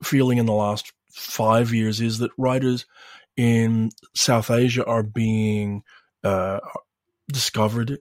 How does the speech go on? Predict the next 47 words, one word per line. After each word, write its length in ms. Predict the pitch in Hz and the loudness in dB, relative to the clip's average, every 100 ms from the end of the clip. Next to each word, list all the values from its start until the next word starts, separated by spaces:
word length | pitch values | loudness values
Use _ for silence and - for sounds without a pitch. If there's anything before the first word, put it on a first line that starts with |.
| _ | _
integrated, 580 | 120 117 117 110 110 113 - - _ - | -2 2 2 2 2 -4 -10 -18 _ -6
you 100 | 151 | -2
know, 180 | 95 101 _ - | -2 -4 _ -8
connected 340 | 120 123 120 | -4 -4 -4
to 80 | 110 | -8
the 60 | |
field 360 | 107 123 110 110 - - - - _ - | -4 -2 -2 -2 -10 -20 -20 -20 _ 4
more 320 | 135 143 131 | 8 10 8
readily 680 | 113 127 139 123 110 107 110 | 6 4 6 4 2 0 -2
maybe 440 | 117 107 104 107 | 2 2 2 -2
than 220 | 104 104 104 | -2 -4 -4
from, 260 | - 104 | -4 -4
say, 600 | 107 113 107 101 104 104 - _ _ _ - | -2 -2 -2 -2 -2 -6 -10 _ _ _ -8
the, 220 | 127 - _ - | -4 -4 _ -14
the 80 | - | -14
continent 600 | - - 170 202 117 104 | -8 2 2 2 0 -2
of 100 | 101 | -4
Africa 320 | 95 95 110 | -6 -6 -6
and 100 | 101 | -4
the 60 | 107 | 0
ma-, 220 | 113 110 | 0 -2
the 80 | 120 | -2
many 220 | 117 107 | -2 -2
countries 420 | 113 107 - 107 | -4 -10 -10 -8
there 260 | 107 101 104 | -6 -6 -8
and 80 | 104 | -12
what-, 140 | 104 - - | -14 -16 -14
and 160 | 110 104 _ - - _ | -14 -14 _ -20 -20 _
whatever 220 | 117 120 | -6 -2
else. 140 | 117 - - - | -2 -4 -12 -4
It 80 | - | 0
seems 240 | - 151 - | 4 4 4
to 80 | |
me 40 | 143 | 2
like 240 | 127 - - - _ _ - | 2 -2 -16 -20 _ _ -6
the, 260 | 131 127 | 0 2
the 340 | 127 123 117 110 | 2 2 2 2
level 320 | 123 120 113 | 0 0 2
of 100 | 110 | 2
interest 380 | 120 - 151 - | 2 2 -2 -2
is 180 | - 123 | -2 -2
different 360 | 131 - 127 - | -2 -2 -4 -2
and 120 | 123 | 0
the 80 | 113 | 0
barriers 640 | 113 110 123 156 135 120 | 0 0 2 2 2 0
are 60 | 117 | -2
different 520 | 110 117 - 104 - | -4 -6 -4 -6 -6